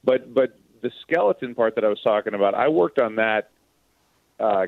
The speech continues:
coming back from Philadelphia the other night for the next three games. So I've got the, the obvious parts of my scorebook done, and then I fill in as I go. But I, I'll get up,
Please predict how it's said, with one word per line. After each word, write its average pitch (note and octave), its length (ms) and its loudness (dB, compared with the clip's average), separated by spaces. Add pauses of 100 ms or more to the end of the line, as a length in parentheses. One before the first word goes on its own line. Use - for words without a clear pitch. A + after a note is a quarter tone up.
(120)
coming B2+ 280 -2
back A2+ 320 0
from G#2+ 140 -16
Philadelphia A2 540 2
the F2+ 140 -2
other F2 140 2
night E2 320 -4
for G2+ 80 4
the G2 60 2
next F#2+ 280 -2
three G2+ 220 2
games. F#2 400 -2
So F#2+ 120 4
I've G#2 160 2
got F#2+ 300 0 (720)
the, G2+ 340 2
the G2 360 2
obvious A2+ 500 -2 (140)
parts G#2 260 0
of G2 80 -12
my F#2+ 140 -6 (100)
scorebook G2+ 460 0
done, G#2 440 0 (640)
and A2 260 -2
then G#2+ 460 2
I G2+ 160 -2 (160)
fill A2 280 2
in G2+ 180 0
as G2 200 2
I F#2+ 120 2
go. G2 280 2
But F#2+ 160 2
I, G#2+ 100 0
I'll C3 200 -2
get D3+ 140 0
up, C3 200 -2